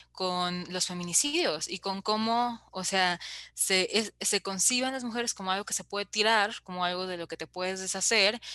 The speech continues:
y lo vemos como los cuerpos de las mujeres los ponen en bolsas de basura, este, los hacen pedacitos, los tiran por ahí por un, por un baldío, los queman, como si fueran basura.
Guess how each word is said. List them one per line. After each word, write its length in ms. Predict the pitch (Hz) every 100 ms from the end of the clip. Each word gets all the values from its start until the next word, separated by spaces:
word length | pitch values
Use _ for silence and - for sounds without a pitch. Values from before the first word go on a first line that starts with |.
| -
y 120 | 180 185
lo 140 | 185
vemos 340 | 185 196 208
como 420 | - 185 180 165 165 - - _ _ - -
los 200 | 190 196
cuerpos 320 | 214 208 226
de 60 | 233
las 140 | 208
mujeres 320 | 180 - 202 190
los 100 | -
ponen 280 | 185 190
en 160 | 175 170
bolsas 280 | 170 170 180
de 80 | 190
basura, 720 | 185 220 214 190 185 190 202 - _ _
este, 640 | 190 175 170 - 175 165 -
los 200 | 175 160
hacen 220 | 151 175
pedacitos, 640 | 190 185 208 190 190 190
los 220 | 165 - -
tiran 300 | 180 165 175
por 160 | 180
ahí 160 | 175 175
por 200 | - 175
un, 220 | 175 175 -
por 140 | 180 175
un 420 | 175 175 175 175
baldío, 600 | 175 196 233 220 202 190
los 220 | 151 -
queman, 500 | 208 214 208 196 208
como 160 | 202 196
si 80 | -
fueran 260 | 208 262
basura. 480 | 262 - 269 160